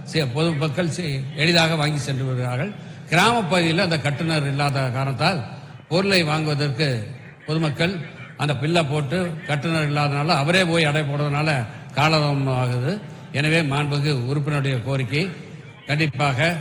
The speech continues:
வருகின்ற காலத்திலே அந்த பொ-, பொதுமக்கள் எந்த சிரமமின்றி பொருளை வாங்கி செல்வதற்கு கட்டுநர்களை கிராம பகுதியில்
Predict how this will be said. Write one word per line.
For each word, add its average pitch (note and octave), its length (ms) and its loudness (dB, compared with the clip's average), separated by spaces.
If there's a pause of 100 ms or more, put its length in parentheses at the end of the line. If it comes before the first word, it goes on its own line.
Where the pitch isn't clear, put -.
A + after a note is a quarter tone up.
(140)
வருகின்ற D#3 320 2
காலத்திலே D3 360 2
அந்த C#3 220 0
பொ-, C3 280 -2
பொதுமக்கள் D#3 500 2 (160)
எந்த D#3 260 2
சிரமமின்றி D#3 600 0 (400)
பொருளை D#3 360 4
வாங்கி D3 240 0
செல்வதற்கு C3+ 580 0 (420)
கட்டுநர்களை D3+ 680 2
கிராம D#3 260 2
பகுதியில் C#3 400 0